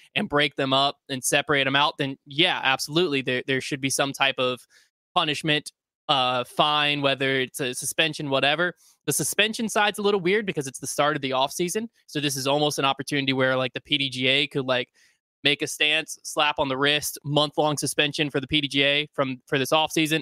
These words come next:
and it actually has no effect on the end of the, end of the day, the season starting next year, to, like, it could be just a make a stance type thing. But I think the line before fines and suspension to get to that side, 'cause in my opinion, I don't think there's gonna be any repercussion for this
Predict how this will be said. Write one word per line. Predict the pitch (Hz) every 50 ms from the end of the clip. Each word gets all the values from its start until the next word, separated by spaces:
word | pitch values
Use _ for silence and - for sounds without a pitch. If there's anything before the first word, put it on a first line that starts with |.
| -
and | - 139 135
it | 131 - _ _
actually | 139 135 139 - - 151 139
has | 120 135 135 127 127
no | 135 131 131
effect | 131 123 - - 135 131 139 - - -
on | 139 135 - 131 131 127 123 131 - _ _ _ _ _ _
the | -
end | 139 143 135
of | 139 135 127
the, | 131 - _ 147
end | 143 143 139
of | 135 131
the | 131 127 127 123 - _ _ _ _ _ _
day, | - 135 135 139
the | 135 135
season | - - 151 143 135 131 127
starting | - - 135 135 131 127
next | 127 131 139 - -
year, | 180 180 196 208
to, | - -
like, | 135 127 127 127
it | 135 -
could | - 147 135
be | 127 123
just | 139 123 - -
a | 123 120 120 - _ - _ _ -
make | 143 139 139 -
a | 147
stance | - - 147 139 147 151 -
type | - 170 165 -
thing. | - 175 185 202 208 -
But | - 147 131 127 - _ _ _ _ _ _ _ _ _ _ _ _ - -
I | 196
think | 214 240 247 220
the | 214
line | 185 160 156 160 180 208 214 208
before | 180 165 - - 175 170
fines | - - 165 156 165 160 147
and | 139 -
suspension | - - - 156 160 175 - 165
to | 143 135
get | 147 127
to | 131
that | 131 135 135 131 -
side, | - 196 196 180
'cause | - 170 143 131 - - - - - - _
in | - 170
my | 190 202 196
opinion, | 185 - 196 180 180 180 170 -
I | 151 160
don't | 160 160
think | 156 156 143
there's | 143 139 -
gonna | 151 139
be | 131 127 135 131 131 - _
any | 143 139 135 135 135 131 127 127
repercussion | 151 139 147 - - 131 - - 139 127 - 151 135
for | - - 139 131 131 131
this | 139 143 151 147 -